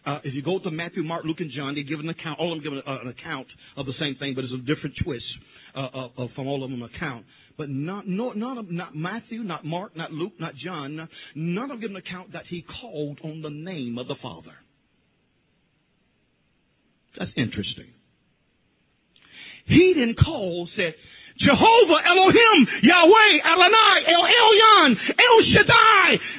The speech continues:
rescue me now." We, we don't see it. But he just get in the boat,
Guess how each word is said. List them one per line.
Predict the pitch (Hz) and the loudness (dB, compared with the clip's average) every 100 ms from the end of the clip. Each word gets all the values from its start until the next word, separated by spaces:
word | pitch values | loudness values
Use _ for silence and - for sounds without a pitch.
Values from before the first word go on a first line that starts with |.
| - | -8
rescue | 123 180 466 440 - - 440 427 | 4 6 8 6 4 6 6 8
me | 480 453 | 6 4
now." | 453 466 440 359 254 202 180 - _ 170 | 2 2 2 2 2 0 -6 -12 _ -16
We, | 151 180 175 - | -6 -4 -4 -6
we | 175 | -6
don't | 165 - | -6 -12
see | 277 | -16
it. | 262 175 _ _ _ _ _ _ _ _ _ _ _ _ _ _ _ _ _ _ _ _ _ _ _ - | -16 -18 _ _ _ _ _ _ _ _ _ _ _ _ _ _ _ _ _ _ _ _ _ _ _ -4
But | 269 | -2
he | 262 247 | -2 -4
just | - 349 330 - - - _ _ _ _ 156 | -8 -10 -10 -12 -20 -20 _ _ _ _ -6
get | 254 - | -6 -4
in | 226 | -6
the | |
boat, | 185 170 151 175 | -4 -4 -4 -8